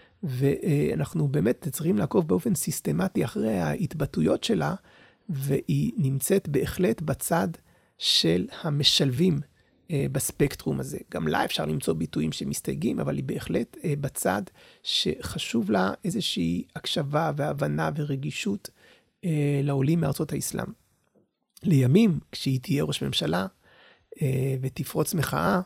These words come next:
והיא תגיד, אה, בהקשר של, אה, תגובה לקריאת ביניים, אה, ביטוי כלשהו, אה, הוא ידבק לשמה, והיא מאוד תיפגע מזה, והיא תדרוש מהאיש שניהל את אותה ישיבה, "למה אתה לא אומר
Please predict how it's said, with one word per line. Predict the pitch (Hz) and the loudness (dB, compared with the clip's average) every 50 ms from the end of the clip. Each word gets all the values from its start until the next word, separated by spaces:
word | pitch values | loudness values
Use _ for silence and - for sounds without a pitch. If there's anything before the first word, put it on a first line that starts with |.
| - _ _ _ _ _ _ _ _ _ _ - | -4 _ _ _ _ _ _ _ _ _ _ -6
והיא | 220 147 127 139 143 143 147 151 - - - - 160 - | -6 -4 -2 -2 0 0 2 2 0 0 -2 -2 -2 0
תגיד, | - - 143 143 175 214 226 202 175 165 | 0 -2 0 2 2 2 2 0 2 2
אה, | 180 - | 2 2
בהקשר | 180 151 170 165 - - - - 220 202 196 190 | 4 2 2 2 2 2 2 4 6 4 4 4
של, | 180 - - 190 170 170 170 170 | 2 2 4 4 4 4 4 4
אה, | 175 170 180 165 - _ | 2 2 0 -2 -8 _
תגובה | _ - 175 170 196 180 185 185 | _ -4 0 2 4 6 8 8
לקריאת | 202 220 214 - 180 180 185 190 180 | 8 6 4 4 6 6 6 6 6
ביניים, | 156 165 156 165 180 185 190 180 160 143 131 - - _ _ _ _ _ _ - | 6 6 6 8 8 8 8 8 6 4 2 -2 -6 _ _ _ _ _ _ 0
אה, | - | 0
ביטוי | 139 120 147 131 - - 240 262 240 | 4 4 2 2 4 6 6 6 6
כלשהו, | - - 156 143 139 - 160 143 131 143 180 208 - _ _ - - - _ _ _ _ _ - | 8 8 8 8 8 8 8 8 8 8 6 6 2 _ _ -20 -20 -20 _ _ _ _ _ 0
אה, | 151 139 143 147 147 143 143 156 - - - | 2 2 4 4 4 2 2 2 0 -2 0
הוא | - - 156 | 2 4 4
ידבק | 143 127 143 135 196 185 - - | 6 4 4 6 6 4 4 4
לשמה, | - - - 214 220 | 2 2 2 2 2
והיא | 180 180 160 143 | 4 4 4 4
מאוד | 135 147 - - _ - 180 196 180 190 | 2 2 0 -2 _ 4 6 6 6 4
תיפגע | - - 185 - 170 160 135 151 156 | -2 -4 -2 -2 0 0 0 0 2
מזה, | 180 175 165 143 147 127 135 | 2 2 2 2 0 0 0
והיא | 151 147 - | -2 -4 -6
תדרוש | - - 208 - - 233 196 220 202 185 - - | -8 -14 -8 -4 -2 0 4 4 4 4 4 0
מהאיש | 190 165 151 - 269 240 202 - - | -2 -2 -2 0 0 0 2 2 0
שניהל | 190 185 190 196 196 208 | 0 2 4 4 4 4
את | 190 | 2
אותה | 180 180 214 | 0 0 0
ישיבה, | - 185 - - 208 175 170 220 214 | -2 -2 -2 -2 -4 -2 0 0 2
"למה | 185 170 - 294 302 | 4 2 2 2 0
אתה | 277 - 277 | 0 0 0
לא | 277 269 285 | 2 2 2
אומר | 269 269 277 277 269 285 - - - - - | 2 2 0 -2 -2 0 2 4 4 4 2